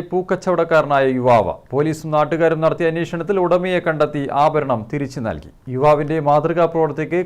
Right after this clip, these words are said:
കൈയടിക്കുകയാണ് സോഷ്യൽ മീഡിയ. ഡിസംബർ മാസം അഞ്ചാം തീയതി ഉച്ചയ്ക്ക് കടയിൽ നിന്നും അന്നദാനം നടക്കുന്ന കാവിലുംപാറ ഭഗവതി ക്ഷേത്രത്തിലേക്ക് പുറപ്പെട്ടതായിരുന്നു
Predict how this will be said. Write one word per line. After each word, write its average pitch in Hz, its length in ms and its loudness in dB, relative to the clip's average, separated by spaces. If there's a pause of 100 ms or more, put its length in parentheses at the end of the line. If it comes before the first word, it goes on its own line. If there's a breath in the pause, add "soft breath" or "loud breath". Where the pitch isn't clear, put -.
കൈയടിക്കുകയാണ് 175 840 0 (140)
സോഷ്യൽ 175 400 -4
മീഡിയ. 80 200 -12 (2000)
ഡിസംബർ 208 420 0
മാസം 220 320 -2
അഞ്ചാം 202 360 0
തീയതി 196 360 0
ഉച്ചയ്ക്ക് 185 380 0 (100)
കടയിൽ 175 320 2
നിന്നും 175 240 -2 (140)
അന്നദാനം 175 480 0
നടക്കുന്ന 160 340 -2 (220)
കാവിലുംപാറ 160 540 2 (140)
ഭഗവതി 156 420 2
ക്ഷേത്രത്തിലേക്ക് 151 640 -2
പുറപ്പെട്ടതായിരുന്നു 139 680 0